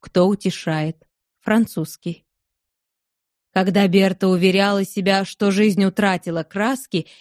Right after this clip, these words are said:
и отныне её ждёт лишь чёрная тоска, она по обыкновению преувеличивала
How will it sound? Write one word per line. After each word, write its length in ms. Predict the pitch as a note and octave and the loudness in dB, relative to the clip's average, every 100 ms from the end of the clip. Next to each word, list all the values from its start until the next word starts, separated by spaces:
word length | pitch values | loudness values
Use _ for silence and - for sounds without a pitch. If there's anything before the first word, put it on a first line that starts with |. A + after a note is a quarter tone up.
| - | 0
и 80 | A3 | 2
отныне 600 | A#3 A#3+ C4+ C4+ B3+ A#3 | 2 0 0 2 2 2
её 180 | A#3 | 2
ждёт 300 | G#3+ G#3 A3 | 0 0 0
лишь 200 | G3+ G3+ | 0 -2
чёрная 480 | - G#3 F#3+ F3 E3 | 0 0 0 0 -4
тоска, 540 | D#3+ F3 - - D4+ E4 _ _ _ _ _ | -4 -6 -4 -2 -2 -2 _ _ _ _ _
она 380 | - C4 D#4+ F#4+ | 0 2 2 0
по 200 | F#4+ D4 | 0 0
обыкновению 920 | C#4 C#4 C#4+ C#4+ D4 D#4+ D4+ D4 C#4+ | 0 -2 0 0 0 0 2 2 0
преувеличивала 1080 | - B3+ C#4+ C#4+ E4 F#4 F#4+ - E3+ E3+ E3 | 0 2 4 4 4 4 2 0 0 2 0